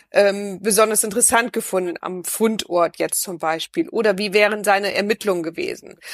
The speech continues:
Also da hat Axel dann eben sein echtes, reales Wissen eingebracht, ähm, das ich dann wiederum quasi in Romanform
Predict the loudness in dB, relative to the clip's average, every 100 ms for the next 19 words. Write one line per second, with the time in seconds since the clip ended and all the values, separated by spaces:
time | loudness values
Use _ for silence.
0 | -14 -6 0 2 2 0 -4 -2 -2 -2
1 | -4 -4 -6 -16 -20 _ 0 0 0 -2
2 | -2 -2 -2 0 0 0 0 0 -4 -4
3 | -2 0 0 -2 -4 -4 -4 -8 -8 -10
4 | -10 _ -20 _ -20 -20 _ 2 2 0
5 | -8 0 0 0 -4 -2 0 0 0 2
6 | 4 2 0 -6 -2 -2 0 -2 -2 -4
7 | -4 -12 _ -2 -2 0 0 0 0 -4
8 | -4 -2 -2 -4 -14